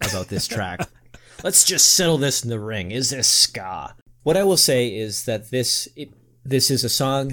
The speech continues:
Speaker 1: that has the elements of some of those first and second wave levels of ska that we talked about. It's the, it relies really heavily on the reggae. And yes, to be,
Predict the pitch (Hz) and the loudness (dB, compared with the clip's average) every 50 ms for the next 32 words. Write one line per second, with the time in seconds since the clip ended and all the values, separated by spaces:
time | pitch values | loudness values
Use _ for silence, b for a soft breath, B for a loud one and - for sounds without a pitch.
0 | 113 117 120 104 104 - - 113 110 110 110 107 - 117 - - 104 107 107 117 | -6 -4 -4 -4 -6 -6 -8 -8 -6 -6 -6 -8 -10 -12 -12 -8 -8 -6 -6 -6
1 | 117 123 131 127 - - - - 113 107 104 101 - - 110 104 - - 107 98 | -8 -8 -8 -8 -8 -8 -8 -8 -8 -8 -6 -6 -4 -4 -4 -6 -6 -10 -10 -12
2 | 95 - - 104 101 101 101 101 - - - - - B B B B B - - | -10 -10 -8 -8 -8 -8 -8 -8 -6 -6 -6 -8 -10 B B B B B -8 -6
3 | 139 127 117 - - - 120 113 113 - 117 101 - 104 98 98 101 98 98 98 | -4 -4 -4 -6 -8 -8 -8 -6 -4 -4 -4 -4 -6 -8 -10 -8 -8 -6 -6 -6
4 | 98 95 - - - - 110 104 98 101 101 92 - 95 - - - - 110 90 | -8 -10 -12 -16 -18 -16 -16 -14 -12 -12 -12 -14 -12 -12 -12 -12 -10 -8 -8 -8
5 | 92 90 - - - 101 - 92 95 92 - 101 90 - - 104 87 82 78 78 | -8 -10 -10 -12 -12 -12 -10 -10 -10 -12 -12 -14 -16 -14 -14 -16 -14 -14 -14 -14
6 | 69 - - - 101 - - - - - 107 98 95 92 - b b b b b | -16 -16 -16 -16 -12 -10 -10 -10 -10 -10 -12 -12 -12 -12 -16 b b b b b
7 | b b b b b b b _ - _ _ _ - - - - - - - - | b b b b b b b _ -20 _ _ _ -20 -20 -20 -20 -20 -20 -18 -12
8 | 123 123 117 - 139 127 127 123 117 113 113 113 110 107 - 120 123 120 117 117 | -12 -10 -10 -8 -8 -6 -4 -2 -2 0 0 -2 -2 -4 -4 -4 -4 -2 -2 -2
9 | 110 104 127 113 98 101 104 104 101 - - 95 98 98 98 98 92 95 92 - | -4 -4 -4 -6 -4 -4 -6 -4 -4 -6 -6 -10 -10 -10 -8 -8 -10 -10 -12 -12
10 | - - 110 98 98 101 92 92 - 85 87 87 - 107 110 110 110 - 147 127 | -12 -12 -10 -8 -6 -6 -8 -6 -8 -8 -8 -8 -8 -8 -8 -8 -8 -6 -6 -6
11 | 98 - - - - 139 127 127 127 127 - - | -6 -6 -8 -6 -6 -4 -2 -2 -2 -2 -4 -8